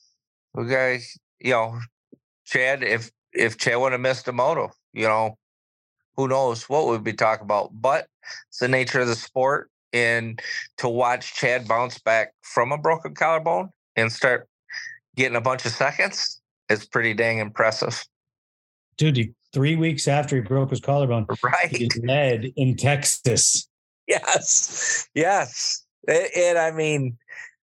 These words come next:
Speaker 1: that had to feel like when, I don't care who you are. I've had broke, I've had two broken collarbones, and I'm telling you right now, that ain't, that ain't no joke. And I, I've, I was blown away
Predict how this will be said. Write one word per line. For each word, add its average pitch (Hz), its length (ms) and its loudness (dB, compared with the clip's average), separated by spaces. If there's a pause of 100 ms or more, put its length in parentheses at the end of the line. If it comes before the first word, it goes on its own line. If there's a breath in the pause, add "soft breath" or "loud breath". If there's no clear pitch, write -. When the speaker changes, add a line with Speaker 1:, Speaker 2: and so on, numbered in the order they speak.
Speaker 1:
that 160 140 4
had 196 280 0
to 143 180 4
feel 165 280 2
like 117 240 0
when, 120 200 0
I 131 140 4
don't 143 160 -2
care 131 220 2
who 160 120 0
you 139 140 0
are. 123 100 2
I've 156 180 2
had 151 260 0
broke, 117 240 -2 (120)
I've 135 140 2
had 135 220 0
two 160 140 -6
broken 120 380 2
collarbones, 117 560 0
and 110 240 -6 (800 loud breath)
I'm 127 140 -2
telling 139 260 2
you 123 60 0
right 120 220 2
now, 120 480 0 (600)
that 127 180 2
ain't, 135 240 0
that 139 160 2
ain't 160 160 -2
no 120 160 2
joke. 131 420 0
And 110 440 0
I, 120 500 0
I've, 120 500 -2 (100)
I 127 120 4
was 151 200 0
blown 139 320 0
away 120 720 0